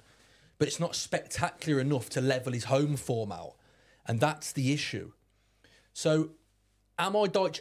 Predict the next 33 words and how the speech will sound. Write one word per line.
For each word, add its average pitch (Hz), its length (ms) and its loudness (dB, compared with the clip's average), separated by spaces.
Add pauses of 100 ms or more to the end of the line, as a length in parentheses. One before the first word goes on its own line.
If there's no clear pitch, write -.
out 156 300 2
as 151 200 2
of 135 180 2
right 135 280 2
now? 110 300 -2 (260)
I'm 110 160 2
not. 110 320 -2 (1120)
I 120 60 0
think 151 200 0
that 127 120 -2
would 123 120 0
be 117 220 -2 (420)
a 117 80 0
tad - 480 -2
hasty. 113 680 -4 (580)
I 143 120 4
could 143 180 -4
see 160 280 -2
the 143 120 0
reasons 127 480 0 (440)
for 143 680 0 (240)
getting 123 360 -4
rid 117 140 -2
of 110 80 -4
him, 170 180 -4 (1900)
but 147 120 6
I 131 60 8
think 131 260 0
it'd 123 140 -2
be 123 120 0
a 117 60 0
tad 117 420 -4
early. 107 460 -4